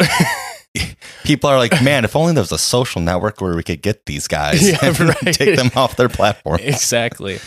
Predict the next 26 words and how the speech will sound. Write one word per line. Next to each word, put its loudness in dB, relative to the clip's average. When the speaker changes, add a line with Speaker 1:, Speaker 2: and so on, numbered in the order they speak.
Speaker 1:
But -2
this 2
supposed 2
barbarian 2
people -4
would 2
eventually 0
produce -2
two -2
consecutive 0
rulers 0
that 2
would -4
come 0
to -4
rule 0
the -2
largest 0
empire 0
in -4
the 0
known -2
world -4
at -6
that -6
time. -8